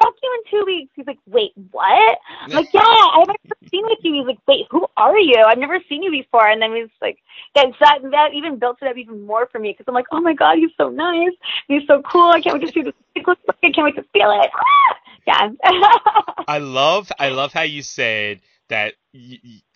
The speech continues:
Speaker 2: you convinced somebody, like, they agreed to do a scene with you. Like, there had to be convincing here. Like, who, who
Speaker 1: I
Speaker 2: has to be convinced? <laughs>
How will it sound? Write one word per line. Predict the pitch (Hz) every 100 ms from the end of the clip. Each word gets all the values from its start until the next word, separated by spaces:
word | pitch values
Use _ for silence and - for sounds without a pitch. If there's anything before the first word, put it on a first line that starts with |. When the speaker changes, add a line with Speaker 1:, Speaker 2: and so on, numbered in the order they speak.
| -
Speaker 2:
you | 131 123
convinced | 120 117 131 -
somebody, | 123 113 107 107
like, | 101 101 104
they | 110 110
agreed | 107 120 123 127
to | 131
do | 107 123 110 107
a | 104
scene | - 113 110
with | 101 90
you. | 98 92
Like, | 107
there | 120 113
had | 131
to |
be | 127 131
convincing | 131 120 107 117 - 95 87 90
here. | 87 85 - _ _ -
Like, | 135 -
who, | 208 - -
who | 277 480 277
Speaker 1:
I | 269
Speaker 2:
has | 277
to | 294
be | 294
convinced? | - 139 104 202 147 82 - -
<laughs> | -